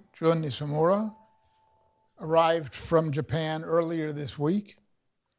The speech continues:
We're honored to have him with us for this occasion. Mister Isomura is a senior fellow here at Hudson. He is a distinguished member of Japan's defense and foreign policy community,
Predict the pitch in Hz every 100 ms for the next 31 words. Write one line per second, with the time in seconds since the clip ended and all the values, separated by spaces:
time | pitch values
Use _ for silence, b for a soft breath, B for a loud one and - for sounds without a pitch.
0 | _ _ 147 151 151 170 156 131 151 135
1 | 156 123 160 160 160 160 156 156 170 185
2 | - 175 170 - 123 175 170 151 202 208
3 | - _ _ _ _ _ _ _ - 151
4 | - 156 143 165 160 160 160 123 143 -
5 | 180 165 151 - 160 156 139 156 156 135
6 | 156 147 - 185 202 - _ _ _ _
7 | _ _ - 151 135 143 156 - 214 214
8 | 185 131 - 156 135 131 135 - b b
9 | b - 143 123 - 160 156 156 110 131
10 | - 160 165 - 135 123 165 156 147 151
11 | 147 143 - 143 - 151 156 151 143 147